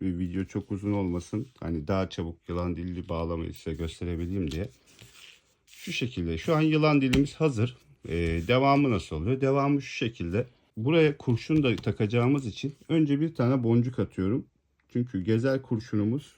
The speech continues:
e, düğümümüze zarar verebilir. Şu şekilde boncuğu attık. Meramıza göre, derinliğimize göre ağır bir kurşunumuzu ya da hafif bir kurşunumuzu attık. Şu şekilde,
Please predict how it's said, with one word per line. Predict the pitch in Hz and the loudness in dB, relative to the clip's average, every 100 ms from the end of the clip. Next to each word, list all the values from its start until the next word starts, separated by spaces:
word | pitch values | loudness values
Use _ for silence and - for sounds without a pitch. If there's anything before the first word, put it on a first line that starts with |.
| - | -4
e, | |
düğümümüze | 92 92 85 117 117 117 104 101 | -2 0 0 2 2 2 2 0
zarar | 101 113 110 110 | 0 0 0 0
verebilir. | 123 107 82 87 127 - | 0 -2 -2 -4 -6 -10
Şu | - - | -16 -10
şekilde | 110 - 90 95 117 - _ _ - - _ _ _ | -8 -6 -6 -4 -6 -8 _ _ -20 -20 _ _ _
boncuğu | 135 131 113 104 - | 0 2 2 0 0
attık. | 135 - - 135 - _ _ _ - - - - - _ _ _ _ _ _ _ _ _ - | -4 -4 -4 -4 -6 _ _ _ -20 -18 -16 -16 -18 _ _ _ _ _ _ _ _ _ -4
Meramıza | 131 135 120 104 90 | 0 4 4 2 0
göre, | 82 80 85 95 | -2 -2 -2 2
derinliğimize | 120 120 113 107 98 90 85 | 4 6 4 4 2 0 -2
göre | 85 90 | 0 -2
ağır | - 104 113 110 98 | -2 -2 0 0 -2
bir | 90 | -6
kurşunumuzu | - 107 101 92 85 82 78 92 | -6 -8 -8 -4 -4 -4 -4 -4
ya | 90 | -4
da | 82 | -4
hafif | 95 - 117 | -6 -10 -10
bir | 98 | -12
kurşunumuzu | - 95 - 90 85 85 98 123 - | -8 -8 -6 -6 -6 -6 -8 -10 -8
attık. | 127 123 - - _ _ _ _ _ - - - _ _ - - - | -10 -8 -12 -14 _ _ _ _ _ -20 -20 -20 _ _ -2 0 0
Şu | - | -2
şekilde, | - 107 87 85 101 | -4 -4 -4 -4 -4